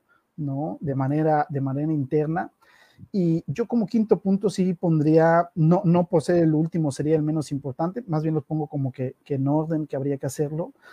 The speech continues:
el diseño de estas seis Ps que nosotros manejamos, ¿no? Digo, habrá algunas personas que consideren que son tres, que son veinte,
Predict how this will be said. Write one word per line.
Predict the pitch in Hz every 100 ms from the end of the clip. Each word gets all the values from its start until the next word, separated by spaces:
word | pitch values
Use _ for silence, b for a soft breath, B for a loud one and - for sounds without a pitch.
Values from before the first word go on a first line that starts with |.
| B B B B
el | 165 170
diseño | 175 190 220 220 175
de | 165
estas | 160 151
seis | - 151 160
Ps | - 151 135
que | -
nosotros | 139 131 151 151 143
manejamos, | 131 127 139 131 - - - _ -
¿no? | 139 139 143 151 170 _ b b
Digo, | 170 156 -
habrá | 151 156 165 180
algunas | 165 180 170
personas | 170 - 170 175 -
que | 139
consideren | 151 135 143 143 156 165 151 - _ _ _ _ _ - -
que |
son | - 170
tres, | 147 196 208 196
que | - 139
son | 160 165 165 156
veinte, | 170 214 202 170 156